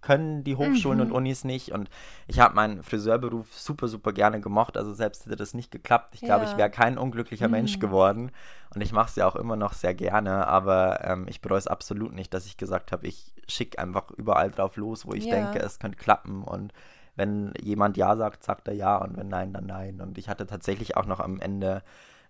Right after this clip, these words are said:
Speaker 1: ähm, das, das Glück, dass ich's mir sogar aussuchen durfte, wo
Speaker 2: Mhm.
Speaker 1: ich anfange, weil
Speaker 2: Wow.
Speaker 1: mehrere Hochschulen Ja gesagt hätten. Also deswegen, ähm, einfach, einfach machen.
Speaker 2: Ah,
Speaker 1: Einfach mal machen. <laughs>
Speaker 2: einfach mal machen. Ja, aber es ist doch verrückt, wie,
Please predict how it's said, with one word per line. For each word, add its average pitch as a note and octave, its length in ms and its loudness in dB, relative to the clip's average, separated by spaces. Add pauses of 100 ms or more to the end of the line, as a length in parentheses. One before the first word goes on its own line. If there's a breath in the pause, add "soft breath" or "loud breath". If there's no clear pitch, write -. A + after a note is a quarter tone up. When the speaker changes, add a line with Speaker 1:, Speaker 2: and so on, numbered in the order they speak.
Speaker 1:
ähm, F2+ 380 -2 (260)
das, - 380 -4
das - 180 -12
Glück, A2 280 -2
dass F#2+ 140 -2
ich's F#2+ 140 -10
mir G2 140 -6
sogar G2 260 4
aussuchen A2 440 0
durfte, G#2 440 0
wo - 60 10
Speaker 2:
Mhm. - 80 12
Speaker 1:
ich - 100 8
anfange, G2 500 4
weil F#2+ 160 2
Speaker 2:
Wow. F2+ 300 0
Speaker 1:
mehrere G2+ 440 2
Hochschulen G2+ 460 -6
Ja F#2+ 160 6
gesagt - 440 -4
hätten. - 260 -8
Also F#2+ 200 -6
deswegen, - 540 -8 (640 soft breath)
ähm, F#2 340 -6 (220)
einfach, - 340 -8 (180)
einfach G#2+ 340 -4
machen. F#2 280 0
Speaker 2:
Ah, G3+ 220 10
Speaker 1:
Einfach G#3+ 280 12
mal G3 160 12
machen. C3 340 12
<laughs> B2+ 140 8
Speaker 2:
einfach E3 580 10
mal - 300 2
machen. C#4+ 680 2
Ja, C#4+ 140 4
aber D4+ 120 0
es D4 120 -6
ist - 160 -8
doch D4 120 -2
verrückt, C4 680 -6
wie, A#3 380 -6